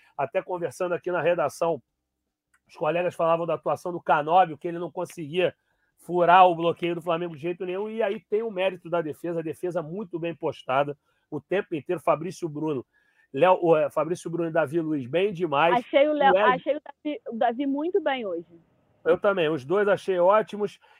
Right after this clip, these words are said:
Speaker 1: e assim, o, o Ayrton Lucas e o Wesley não foram bem ofensivamente, não mesmo, mas defendendo, ambos foram bem, especialmente o Ayrton Lucas. Eu acho que a visão é mais ou menos por aí, né? O Flamengo ganhou defensivamente, na experiência, não entrou,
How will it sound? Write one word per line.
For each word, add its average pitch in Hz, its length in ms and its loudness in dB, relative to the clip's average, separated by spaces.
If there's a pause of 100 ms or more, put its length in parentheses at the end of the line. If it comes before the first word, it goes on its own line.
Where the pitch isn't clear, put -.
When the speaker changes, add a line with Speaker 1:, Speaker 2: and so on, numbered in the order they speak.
Speaker 1:
e 196 100 2
assim, 196 500 0
o, 190 260 -6
o 190 60 6
Ayrton 190 440 0
Lucas 185 440 -4
e 175 40 -6
o 175 80 -2
Wesley 175 360 2
não 196 160 -6
foram 180 340 -2
bem 165 180 -2
ofensivamente, 143 960 -4
não 143 200 -2
mesmo, 165 460 -4 (300)
mas 156 260 0
defendendo, 185 640 -4
ambos 202 180 -4
foram 190 260 -4
bem, 185 120 -8
especialmente 185 720 -6
o 190 40 2
Ayrton 180 360 -2
Lucas. 147 420 -10 (960)
Eu 240 200 8
acho 240 180 6
que 262 60 0
a 240 60 4
visão 220 280 -4
é 240 60 -2
mais 226 200 -4
ou 220 60 0
menos 226 180 -6
por 254 180 -6
aí, 202 140 -2
né? 175 80 -6
O 175 60 -6
Flamengo 202 320 -4
ganhou 220 260 -4
defensivamente, 202 1040 -6
na 202 120 -6
experiência, 202 920 -2
não 220 200 -4
entrou, 196 580 -4